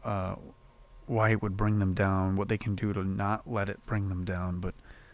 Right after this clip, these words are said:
I think I've kind of changed gears,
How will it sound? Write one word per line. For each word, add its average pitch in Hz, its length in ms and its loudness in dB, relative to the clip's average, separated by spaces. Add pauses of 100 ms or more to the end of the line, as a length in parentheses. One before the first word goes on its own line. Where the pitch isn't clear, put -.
(220)
I 117 80 -4
think 120 280 -2
I've 98 160 -4
kind 117 340 -2
of - 300 -8 (720)
changed 113 560 0
gears, 98 840 0